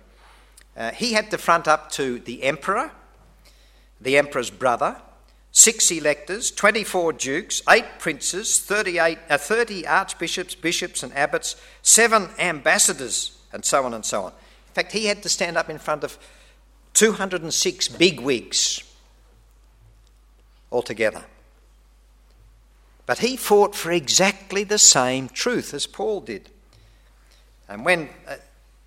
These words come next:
uh, when one writer says, "When by God's grace Luther saw that it was by faith alone that he could be saved and not by his own good works,"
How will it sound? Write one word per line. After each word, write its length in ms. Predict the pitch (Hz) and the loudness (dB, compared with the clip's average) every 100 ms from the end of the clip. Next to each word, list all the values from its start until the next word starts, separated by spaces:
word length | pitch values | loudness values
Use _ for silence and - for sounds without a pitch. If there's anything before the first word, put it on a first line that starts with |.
| - | -12
uh, 180 | 135 123 | -6 -6
when 440 | 117 151 143 123 117 | 0 0 0 -6 -2
one 160 | 139 | 0
writer 240 | 131 135 127 | 4 2 2
says, 320 | - 139 123 | -2 -2 -4
"When 460 | - 127 143 123 107 - _ - | -8 -4 -4 -4 -12 -20 _ 2
by 160 | 139 | 2
God's 320 | 139 156 143 | 6 4 4
grace 380 | - 160 147 - | 2 0 2 0
Luther 340 | 143 214 - 135 | 2 0 2 4
saw 360 | - 214 269 | 4 6 4
that 160 | 190 135 | 4 2
it 120 | 123 | 0
was 160 | 120 - | -4 -4
by 240 | 131 123 | 0 0
faith 420 | - 185 226 - | 0 -2 -2 -2
alone 380 | 143 151 180 165 | -2 6 6 6
that 140 | 147 | 0
he 120 | 160 156 | -4 -6
could 180 | 139 | -6
be 100 | 117 | -8
saved 460 | 107 - 214 214 180 | -2 -2 0 0 -2
and 140 | 139 | -2
not 180 | 160 202 | -2 -2
by 200 | 156 143 | 2 2
his 120 | 139 160 | 2 2
own 200 | 151 139 | 0 -2
good 240 | 123 113 | -6 -4
works," 400 | 160 226 190 - | 2 4 4 -2